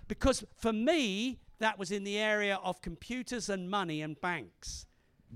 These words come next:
But I realise people get into that sort of thing in terms of, uh, sexual sin, in terms of personal relationships, physical abuse, life-destroying bondages. You know, it happens, we get deceived, and before we know where we are, we're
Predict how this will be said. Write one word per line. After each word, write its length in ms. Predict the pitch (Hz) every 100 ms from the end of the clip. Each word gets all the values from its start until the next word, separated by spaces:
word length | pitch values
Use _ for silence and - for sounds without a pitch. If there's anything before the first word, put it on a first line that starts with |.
| - - -
But 120 | 220
I 140 | 208 330
realise 580 | 330 269 208 185 175 -
people 300 | - 302 320
get 180 | 294 254
into 220 | 240 214
that 200 | 208 196
sort 220 | - 196 175
of 100 | 160
thing 360 | 180 175 160
in 180 | - 156
terms 460 | - 175 156 139 156
of, 200 | 127 - - - _ _
uh, 380 | 139 123 101 95 - -
sexual 500 | - 202 208 - 226
sin, 460 | - 226 240 302 - _ _ -
in 160 | 160
terms 380 | - 180 165 143
of 160 | 151 -
personal 440 | 196 214 - 226
relationships, 760 | 190 196 202 226 - 240 233 - - -
physical 460 | 208 214 226 226
abuse, 420 | 214 208 208 214
life-destroying 760 | 180 220 208 233 - 233 220 202
bondages. 540 | 202 196 185 190 196 - - - -
You 160 | 226
know, 160 | 269 226 -
it 120 | 277
happens, 560 | - - 311 240 220 - - -
we 140 | 247
get 320 | - 285 285
deceived, 680 | 247 233 - - 339 247 -
and 80 | 208
before 380 | - - 254 233
we 180 | 208 208
know 200 | 208 185
where 300 | 190 330 381
we 140 | 262
are, 160 | 175 165
we're 140 | 180